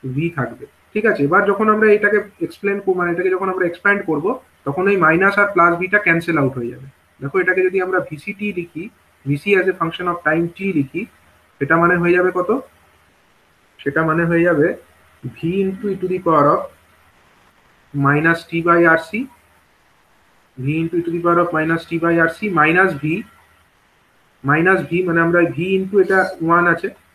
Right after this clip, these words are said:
তার মানে এটা minus V হয়ে গেল, আর এখানে plus V আছে। এবার হচ্ছে এই plus আর minus ভিটা cancel out হয়ে যাচ্ছে, দিয়ে আমাদের V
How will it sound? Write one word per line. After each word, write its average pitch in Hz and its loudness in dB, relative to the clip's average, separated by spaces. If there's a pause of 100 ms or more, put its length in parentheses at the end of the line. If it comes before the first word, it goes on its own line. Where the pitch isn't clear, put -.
(120)
তার 156 -4
মানে 165 0
এটা 170 -2
minus 165 0
V - -8 (140)
হয়ে 160 0
গেল, 165 -4 (220)
আর 147 -4
এখানে 180 -2
plus 156 2 (100)
V - -2 (160)
আছে। - -10
এবার 151 2
হচ্ছে 175 -2
এই 208 0
plus 165 4 (100)
আর 185 0
minus 175 2 (100)
ভিটা 180 -2
cancel 160 -2
out 135 0
হয়ে 120 -6
যাচ্ছে, - -20 (580)
দিয়ে 185 4 (100)
আমাদের 208 4
V - -8